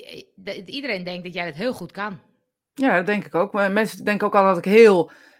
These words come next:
Speaker 2: eh, to the point ben en heel duidelijk en dat soort dingen. En zeg wat ik denk en voel. En... Ik doe ook wel een beetje, maar niet, niet echt helemaal all the way zoals, eh, heel veel mensen dat doen.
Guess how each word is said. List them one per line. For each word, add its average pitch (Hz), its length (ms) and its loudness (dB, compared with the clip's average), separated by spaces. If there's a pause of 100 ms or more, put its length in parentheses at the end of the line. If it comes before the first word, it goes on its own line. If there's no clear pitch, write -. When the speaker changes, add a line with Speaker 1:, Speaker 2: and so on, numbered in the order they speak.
(180)
Speaker 2:
eh, 160 340 -2 (840)
to 196 140 -4
the 175 80 -2
point 202 320 2
ben 180 220 4
en 175 60 0
heel 180 140 4
duidelijk 165 440 6
en 165 100 2
dat 151 140 0
soort 165 120 -6
dingen. 147 280 2
En 135 420 0
zeg - 240 -10
wat 156 120 -6
ik 151 100 -12
denk 147 280 0
en 156 100 -2
voel. 143 360 0
En... 139 220 -6 (1500)
Ik 156 140 -6
doe 175 120 -2
ook 170 140 -6
wel 160 200 6
een 175 60 4
beetje, 170 460 6
maar 190 140 4
niet, 185 300 -2
niet 175 180 -2
echt 151 260 2
helemaal 165 460 6
all 175 80 6
the 175 80 2
way 180 300 6
zoals, 170 520 4 (120)
eh, - 160 -2
heel 180 160 2
veel 170 120 -8
mensen 190 240 -4
dat 143 80 -6
doen. 135 280 -10